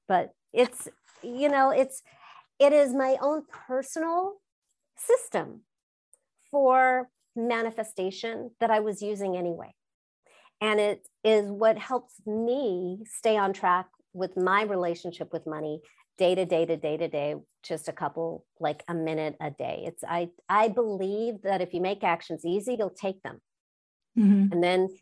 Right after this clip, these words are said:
Speaker 1: and then you get results. So that, that's my book. Oh, before I forget,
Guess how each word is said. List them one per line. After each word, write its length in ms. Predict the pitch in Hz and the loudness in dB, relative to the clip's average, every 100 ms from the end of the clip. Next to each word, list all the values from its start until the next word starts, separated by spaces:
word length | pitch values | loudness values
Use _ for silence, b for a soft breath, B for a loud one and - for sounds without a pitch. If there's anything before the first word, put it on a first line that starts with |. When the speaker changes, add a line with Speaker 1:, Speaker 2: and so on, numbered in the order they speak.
| _ - | _ -6
Speaker 1:
and 180 | 202 185 | 0 4
then 140 | 220 | 4
you 80 | 220 | 6
get 180 | 226 214 | 4 2
results. 400 | 202 233 - _ - - _ _ - - | -2 -2 -2 _ -20 -20 _ _ -20 -2
So 480 | 196 180 175 175 180 | 2 2 2 -2 2
that, 300 | 202 220 254 _ - | 4 4 0 _ -2
that's 300 | 202 202 - | -2 -2 -10
my 220 | 220 214 | -6 -6
book. 300 | 202 196 190 _ b b | -4 -4 -4 _ b b
Oh, 260 | 277 226 - _ _ _ _ _ - | 4 4 2 _ _ _ _ _ -6
before 280 | 214 - 220 | -4 0 4
I 100 | 220 | 4
forget, 580 | 220 214 254 262 214 | 2 -4 0 2 0